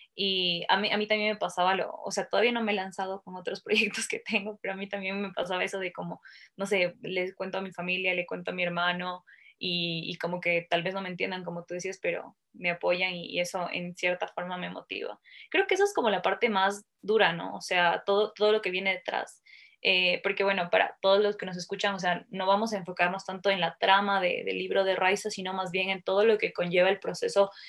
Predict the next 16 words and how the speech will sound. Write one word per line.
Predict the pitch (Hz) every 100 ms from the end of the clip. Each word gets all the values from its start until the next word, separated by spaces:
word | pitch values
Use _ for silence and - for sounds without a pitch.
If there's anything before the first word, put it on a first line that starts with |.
| - - _
creativo, | 196 180 - 202 208 196
de | 180 185
decisión, | 185 190 - 196 190 196 202
de | 185
planificación, | 180 180 180 180 180 - 190 208
que | - 196
es | 220
escribir | 208 190 202 196
un |
libro | 202 208
y | 208
publicarlo | 196 196 - 98 104
por, | 101 98 - -
por | 185
una | 196
editorial. | 190 190 190 190 180